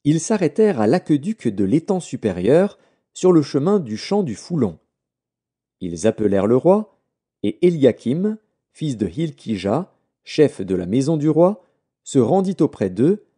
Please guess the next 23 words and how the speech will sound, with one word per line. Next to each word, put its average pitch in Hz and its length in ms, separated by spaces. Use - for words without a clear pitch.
avec 104 260
Shebna, 104 720
le 80 140
secrétaire, 190 760
et 95 160
Joar, 139 680
fils 131 280
d'Asaph, 147 640
l'archiviste. 120 720
Rabshaké 87 560
leur 95 240
dit, 170 240
Dites 190 380
à 156 100
Ézéchias, 165 760
Ainsi 185 420
parle 151 360
le 113 140
grand 107 360
roi, 147 540
le 101 120
roi 101 180
d'Assyrie. 175 580